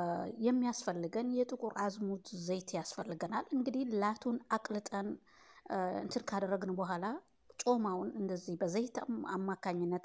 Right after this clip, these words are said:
እንደ ዘይት አድርገን ዘይት በዘይት ሁኔታ ከሳብነው በኋላ አጣርተን፣ እ፣ ያንን፣ እ፣ እንትን እናደርገዋለን። ከዛ በኋላ የጥቁር አዝሙዱን ዘይት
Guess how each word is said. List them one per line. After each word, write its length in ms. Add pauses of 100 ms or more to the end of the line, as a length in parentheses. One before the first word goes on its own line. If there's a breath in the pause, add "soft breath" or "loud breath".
እንደ 320
ዘይት 300
አድርገን 480 (640 loud breath)
ዘይት 380
በዘይት 400
ሁኔታ 260 (160)
ከሳብነው 580
በኋላ 380 (720 loud breath)
አጣርተን፣ 560 (160)
እ፣ 120 (300)
ያንን፣ 440
እ፣ 140 (180)
እንትን 280
እናደርገዋለን። 760 (320 soft breath)
ከዛ 240
በኋላ 320 (220)
የጥቁር 500
አዝሙዱን 640
ዘይት 320